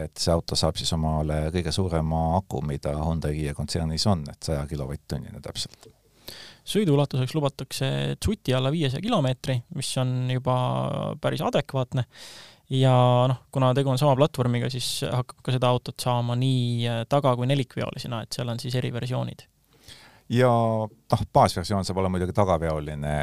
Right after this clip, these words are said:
Speaker 1: et noh, nii nagu sellel platvormil kombeks, aga mida veel Hyundai väikese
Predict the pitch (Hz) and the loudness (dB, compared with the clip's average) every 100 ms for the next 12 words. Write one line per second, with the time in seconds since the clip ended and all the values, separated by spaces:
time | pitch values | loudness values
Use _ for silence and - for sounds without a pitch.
0 | 73 73 92 92 - 80 82 78 80 78 | -2 -4 -6 -6 -4 -2 -2 0 -2 0
1 | 90 - 80 85 - 92 78 73 - 95 | -2 -2 -4 -2 0 0 0 -4 0 0
2 | 80 78 82 85 95 92 78 78 78 78 | 0 -4 -2 0 0 0 -4 -4 -4 -4
3 | 76 78 92 80 78 82 - - 76 - | -6 -4 -2 0 0 -2 -6 -4 -2 0